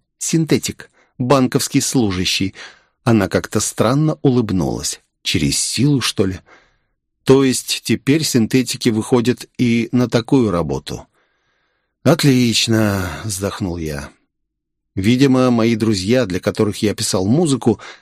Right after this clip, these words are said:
начали реализовывать свой замысел. Только вот они не подумали, что синтетики могут вытеснить живых работников со своих мест.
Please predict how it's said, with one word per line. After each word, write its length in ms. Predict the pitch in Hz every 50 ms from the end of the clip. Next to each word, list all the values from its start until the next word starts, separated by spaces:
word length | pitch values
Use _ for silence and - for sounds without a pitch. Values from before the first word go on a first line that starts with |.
| _ _ -
начали 560 | 113 120 131 123 - - 131 120 123 120 120
реализовывать 880 | - 131 127 127 120 113 113 120 117 107 120 120 117 117 107 110 110 110
свой 320 | - - - 104 113 110
замысел. 840 | 107 98 104 107 85 73 65 60 - - - - 64 60 69 71 - -
Только 300 | - 110 101 - - 101
вот 360 | 95 95 90 - - - - _ _ _ -
они 300 | - 95 95 98 101 101
не 160 | 104 110 113
подумали, 560 | - 131 135 139 147 147 127 95 80 76 78
что 260 | 82 - - - 85
синтетики 840 | 73 - 90 82 78 78 - - 147 139 - - - - - - - - - - - _ _ -
могут 360 | 127 139 139 131 139 120 131
вытеснить 580 | 123 131 139 143 - 113 - - 123 113 107
живых 380 | 104 110 117 113 113 123 - -
работников 680 | 110 104 101 107 113 110 - 110 104 - - 87 - - - - -
со 140 | - - 110
своих 420 | - - 98 95 92 92 92 -
мест. 380 | 85 71 55 - - - -